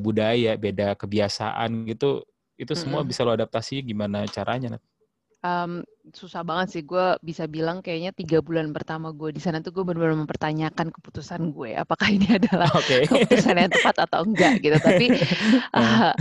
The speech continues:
Speaker 2: tapi alhamdulillahnya ya itu sih, balik lagi karena, eee, udah ada teman-teman gue juga, eee, sobat gue juga di sana, mmm, jadinya tuh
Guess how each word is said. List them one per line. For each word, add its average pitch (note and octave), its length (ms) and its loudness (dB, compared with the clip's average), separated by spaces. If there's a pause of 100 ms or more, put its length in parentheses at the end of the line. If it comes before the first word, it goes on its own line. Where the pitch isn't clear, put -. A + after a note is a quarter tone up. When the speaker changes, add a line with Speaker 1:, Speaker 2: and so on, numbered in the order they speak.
(300)
Speaker 2:
tapi G#3 640 4
alhamdulillahnya F3+ 1040 2
ya - 80 -
itu G#3 160 -8
sih, F3 160 -2
balik D#3 320 -4
lagi D#3+ 160 -6
karena, D#3 480 -4 (240)
eee, E3+ 380 0 (180)
udah E3+ 320 0
ada D#3 160 0
teman-teman D#3 480 -4
gue D#3 160 -8
juga, F3 560 0 (480)
eee, D3+ 400 2
sobat D#3 320 -2
gue E3+ 160 -4
juga E3+ 240 0
di D3+ 80 -4
sana, E3 640 -2 (540)
mmm, D#3 500 0
jadinya D#3 400 -2
tuh A#3+ 160 -2